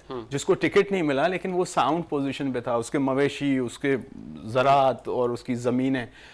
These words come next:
Speaker 2: उसको डैमेज करने के लिए उन्होंने ये प्लान किया।
Speaker 1: ओहो।
Speaker 2: लेकिन हुआ, हुआ ये कि वो जो नालायक लोग लगे हुए थे जो पानी को कट दे रहे थे, हालांकि पहले ज़ीरो पॉइंट से उनको कट देना चाहिए
Speaker 1: हम्म,
Speaker 2: था,
Speaker 1: हम्म।
Speaker 2: उन्होंने चौदह और पन्द्रह नंबर पे मंचर पे कट दिया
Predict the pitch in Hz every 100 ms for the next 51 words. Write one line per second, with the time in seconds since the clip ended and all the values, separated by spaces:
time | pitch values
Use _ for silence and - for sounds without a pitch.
0 | - - 196 175 - - 233 196 151 147
1 | 175 - 156 143 156 160 160 156 156 131
2 | 131 135 127 123 110 92 92 - - 156
3 | 127 127 127 127 123 123 160 180 113 143
4 | 160 185 - 131 160 180 165 175 175 165
5 | 151 123 127 160 170 127 156 175 131 120
6 | 123 127 135 131 131 - 123 123 147 156
7 | - 143 160 127 117 113 117 113 131 165
8 | 175 143 151 175 135 147 175 160 156 156
9 | 160 147 143 143 127 113 113 107 110 101
10 | 101 98 - - - 131 120 147 165 180
11 | 170 147 151 165 165 160 131 143 151 143
12 | 143 139 143 127 - 127 131 120 120 107
13 | 113 107 101